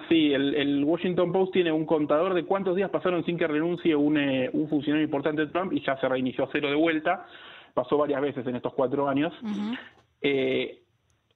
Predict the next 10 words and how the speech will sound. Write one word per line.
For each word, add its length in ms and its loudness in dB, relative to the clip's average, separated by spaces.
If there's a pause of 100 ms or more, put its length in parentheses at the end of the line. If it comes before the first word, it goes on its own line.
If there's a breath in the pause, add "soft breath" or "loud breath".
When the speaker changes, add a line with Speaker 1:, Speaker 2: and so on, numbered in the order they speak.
(140)
Speaker 1:
es 240 0
curioso 400 4
porque 300 0
lo 120 4
despide 420 0
Trump 300 0
en 120 0
un 280 -2
tuit 280 2
diciendo, 1000 2